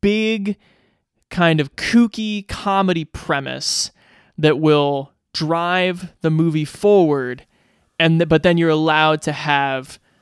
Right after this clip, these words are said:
really intimate, interesting give and take moments between the actors inside of it, um, which I guess I found out this week is my favorite kind of Lynn Shelton movie.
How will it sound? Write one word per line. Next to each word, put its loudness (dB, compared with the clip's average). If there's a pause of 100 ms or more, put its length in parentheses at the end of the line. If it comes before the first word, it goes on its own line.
(400)
really 0
intimate, -8 (200)
interesting -8
give -4
and -12
take -10
moments -12
between -12
the -14
actors -10
inside -8
of -16
it, -14 (340)
um, -6
which -4
I -2
guess -2
I -2
found -4
out -6
this -8
week -8
is -2
my -6
favorite -10
kind -10
of -14
Lynn -12
Shelton -10
movie. -18